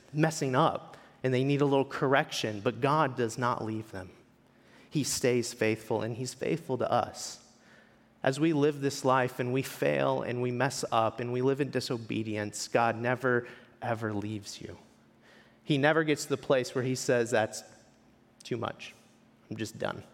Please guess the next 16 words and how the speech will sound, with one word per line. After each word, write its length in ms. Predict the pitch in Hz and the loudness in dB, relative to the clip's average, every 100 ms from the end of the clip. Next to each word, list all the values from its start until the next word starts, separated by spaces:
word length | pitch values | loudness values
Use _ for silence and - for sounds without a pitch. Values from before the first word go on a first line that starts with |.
| _ - _ _ _ | _ -20 _ _ _
It's 120 | - | -16
not 140 | 123 113 | -10 -8
what 100 | 104 | -6
he 40 | |
does. 340 | 95 85 - - - _ - | -4 -6 -8 -18 -20 _ -6
He 160 | 127 | -2
is 100 | 104 | -2
faithful. 800 | - - 123 120 117 - 95 87 - - - - - - | -6 -4 0 0 -2 -4 -4 -6 -12 -16 -14 -14 -16 -2
We 200 | 135 156 | 0 2
honor 320 | 151 139 147 | 2 4 2
God 580 | 135 123 117 110 107 110 - - | 2 2 4 2 0 -4 -6 0
by 160 | 113 | 0
being 240 | 113 117 110 | 0 -4 -4
faithful 540 | - 101 - 107 98 | -2 -2 -2 -8 -8
in 100 | 95 | -10
turn. 240 | - 92 | -14 -16